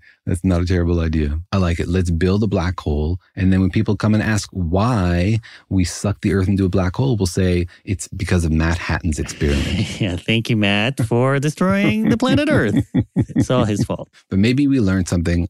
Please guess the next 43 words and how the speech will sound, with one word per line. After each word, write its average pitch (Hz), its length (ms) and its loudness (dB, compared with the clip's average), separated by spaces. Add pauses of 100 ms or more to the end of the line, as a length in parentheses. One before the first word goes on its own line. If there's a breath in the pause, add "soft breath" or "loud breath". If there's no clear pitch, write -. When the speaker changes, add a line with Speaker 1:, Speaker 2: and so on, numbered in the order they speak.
(120)
Speaker 1:
on 73 200 -4
the 78 60 -2
way. - 220 -6
Speaker 2:
All - 80 0
right. 151 160 2
Well, 156 160 2
that 147 180 0
answers 156 400 -2
Matt's 147 260 -2
question, 147 520 -2
I 139 180 0
think, 131 360 -2
which 135 200 -2
is 143 160 0
that 139 200 0 (120)
you 127 160 -2
would 139 120 -2
try 135 200 0
to 135 80 -2
probe 202 300 0
it 87 160 0 (100)
and 98 180 -2
you 98 80 0
would 98 140 -4
try 107 240 -2
to, 107 200 0
um, 104 200 -2
do 110 80 0
experiments 127 520 -2
on 135 120 0
it 147 160 0
and, 123 480 -2
and 110 200 0
see 123 500 0
if 117 100 -2
it 120 100 0 (100)
can 117 180 0
react 110 360 0
to - 120 -4
anything 139 460 -2
that 127 140 0
we 139 280 0
know 139 520 -2